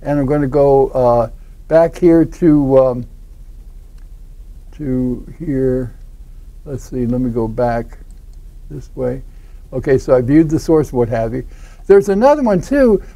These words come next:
uh, that's a, um, uh, let's see, here's a button right here. I can have a button, I can have checkboxes, I can have a toolbar.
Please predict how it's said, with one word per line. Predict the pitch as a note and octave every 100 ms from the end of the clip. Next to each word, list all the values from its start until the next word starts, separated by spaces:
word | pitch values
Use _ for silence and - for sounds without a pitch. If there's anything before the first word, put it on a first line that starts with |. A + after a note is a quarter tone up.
| -
uh, | D3+ D#3+ D#3+ D3
that's | F3 F3+ F3+ F#3+
a, | E3+ E3 D#3 D3+
um, | C#3 C3 B2+ - - - - - - - - - - - - - - -
uh, | - B2+ B2 A#2+ A#2 A2+ A2+ - - - - -
let's | D#3+ -
see, | E3+ D3+
here's | E3+ F3
a | C#3
button | A2+ F3+ F3+ D3+
right | D3 C3+ C3
here. | B2 B2 C3 D#3 - - - - - - - -
I | C3+ C3+
can | C#3+
have | D3 B2+
a |
button, | A2+ C3 E3 D#3 D3+ D3+
I | C3+ C3+
can | C3+
have | B2 C#3 A#2+
checkboxes, | - F3 - D3+ D3 C#3+ E3 D#3+ -
I | C#3
can | C3+ B2+
have | C#3 B2
a | A2+
toolbar. | - E3+ E3 C3 B2+ D3